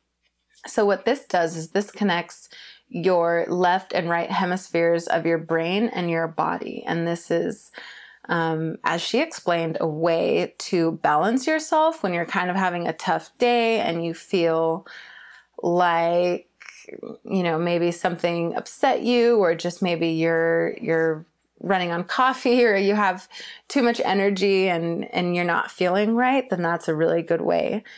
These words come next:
to balance yourself. And then the last breath work that we learned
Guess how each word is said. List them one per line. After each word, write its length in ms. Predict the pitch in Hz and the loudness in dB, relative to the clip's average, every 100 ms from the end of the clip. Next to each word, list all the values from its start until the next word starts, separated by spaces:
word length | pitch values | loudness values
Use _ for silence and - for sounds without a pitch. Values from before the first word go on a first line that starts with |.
| - _ | -20 _
to 480 | - 202 170 175 180 | -4 0 2 2 -2
balance 440 | 160 170 175 175 - | -2 0 -2 -4 -6
yourself. 680 | 57 - - - - - - _ - - | -6 -6 -6 -6 -8 -18 -20 _ -20 -4
And 140 | 180 | -2
then 140 | 175 170 | 0 0
the 80 | |
last 480 | 165 170 208 262 - | 2 2 0 -2 -4
breath 300 | 175 - - | -2 -2 -2
work 260 | - - - | -4 -4 -2
that 200 | 165 - | -2 0
we 160 | 165 156 | 0 0
learned 600 | 151 156 170 170 214 | 0 -2 -2 -2 -2